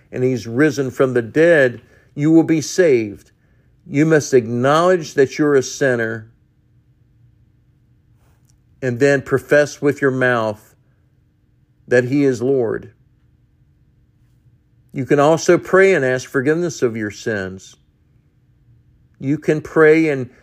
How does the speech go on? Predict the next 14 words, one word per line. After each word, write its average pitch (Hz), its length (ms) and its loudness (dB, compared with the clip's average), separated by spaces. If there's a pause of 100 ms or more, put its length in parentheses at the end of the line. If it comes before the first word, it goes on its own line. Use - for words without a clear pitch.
(120)
surrender 165 540 2
your 165 200 2
life 160 320 0
to 160 80 -10
Christ 160 420 -2
Jesus. 175 460 -4
You 160 80 -6
can 160 160 -4
pray. 185 580 -2 (340)
Jesus 180 560 0
wants 170 520 -2
you 156 100 4
to 131 80 2
pray. 104 640 0